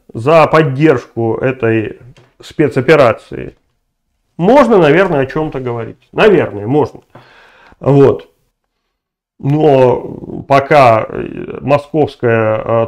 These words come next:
церковь, э, московское православие стоит за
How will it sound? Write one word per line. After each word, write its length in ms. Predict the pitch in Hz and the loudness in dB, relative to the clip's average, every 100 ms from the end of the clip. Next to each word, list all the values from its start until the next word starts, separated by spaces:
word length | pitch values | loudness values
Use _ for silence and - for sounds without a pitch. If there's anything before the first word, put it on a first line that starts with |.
| - | 0
церковь, 480 | 135 120 - 104 - | 0 0 -2 -10 -12
э, 280 | - 117 113 | -10 -6 -4
московское 540 | 113 120 - 117 - 117 | -4 -6 -6 -6 -6 -4
православие 680 | 117 120 123 123 113 110 | -4 -4 -4 -4 -4 -6
стоит 400 | 104 113 113 110 - | -8 -8 -6 -8 -10
за 600 | 113 117 117 101 95 | -6 0 2 0 -6